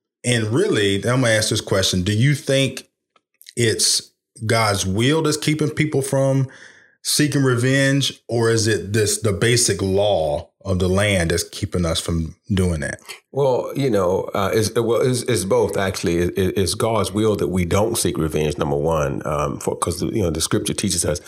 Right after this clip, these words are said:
Speaker 2: "Vengeance is mine, saith the Lord, you know, I will repay." A-, and so that's, that's, that's his job, not mine. Uh, but the other thing is that, um, if, i-, if you are going to, uh, be better yourself,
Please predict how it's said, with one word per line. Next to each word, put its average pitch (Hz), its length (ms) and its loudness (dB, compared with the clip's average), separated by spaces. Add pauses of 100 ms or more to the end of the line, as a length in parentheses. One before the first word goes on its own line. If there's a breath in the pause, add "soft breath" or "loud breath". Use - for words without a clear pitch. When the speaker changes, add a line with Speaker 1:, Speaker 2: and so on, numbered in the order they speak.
(280 loud breath)
Speaker 2:
"Vengeance 95 420 0
is 85 160 -2
mine, 82 480 0
saith - 400 -2
the 76 80 -2
Lord, 76 320 0
you 85 80 0
know, 76 80 0
I 78 160 -2
will 76 160 0
repay." 69 480 -2 (440 loud breath)
A-, - 160 -4
and 90 140 0
so 85 220 0
that's, 90 260 0
that's, 87 300 -2
that's 87 260 0
his 101 220 0
job, 80 260 -2
not 78 220 -4
mine. 78 420 -4 (400 loud breath)
Uh, 90 300 -2
but 113 220 -2
the 110 100 0
other 139 180 0
thing 87 340 0
is 82 180 -2
that, 85 360 -2
um, - 720 -4
if, 101 260 0 (560 loud breath)
i-, 143 200 0
if 165 220 0
you 147 220 -2
are 110 140 0
going 110 540 0
to, 92 580 0
uh, - 400 -4
be 98 420 2
better 98 380 0
yourself, 85 840 0